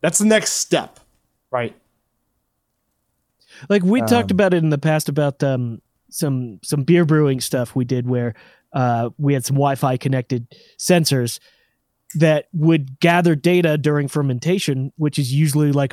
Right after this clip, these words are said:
Speaker 2: a week or two. And then I don't
Speaker 1: Mm-hmm.
Speaker 2: brew again for another two months. So it would be cool to gather data only when I'm brewing and only pay for it during that time.
Speaker 1: Yeah. And that's also another thing to think about is,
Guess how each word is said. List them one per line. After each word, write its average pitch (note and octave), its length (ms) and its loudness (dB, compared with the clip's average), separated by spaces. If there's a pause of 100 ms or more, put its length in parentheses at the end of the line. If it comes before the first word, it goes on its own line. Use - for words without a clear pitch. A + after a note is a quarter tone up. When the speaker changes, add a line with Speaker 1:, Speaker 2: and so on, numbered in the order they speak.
Speaker 2:
a C#3 100 -2
week C3+ 480 -2
or C#3 180 -2
two. A#2 420 -6 (280)
And D#3 100 -2
then F#3+ 120 2
I G3 80 2
don't F#3+ 160 2
Speaker 1:
Mm-hmm. C#3+ 100 0
Speaker 2:
brew G#3 240 4
again D3 280 0
for C#3+ 120 -2
another C#3+ 260 0 (100)
two D#3 200 0
months. B2+ 440 -4 (960)
So E3 360 2
it D#3+ 120 -2
would D3+ 180 0
be D3+ 120 0
cool G3 460 4
to E3 160 0
gather D#3 420 0
data C#3 460 0 (200)
only D3+ 220 0
when C#3+ 160 -2
I'm C3+ 120 -4
brewing D#3+ 340 0
and C3 200 -10
only C#3+ 260 -4
pay D3 180 -4
for C3 180 -6
it A2+ 60 -10
during A#2 240 -10
that A2 160 -14
time. G#2+ 260 -12 (1400)
Speaker 1:
Yeah. A2+ 240 -4 (600)
And E3+ 80 0
that's B3+ 160 4
also A#3+ 200 2
another G3+ 220 4
thing E3+ 180 -2
to B2 60 -4
think C#3+ 100 -4
about C#3 180 -2
is, C#3+ 180 -4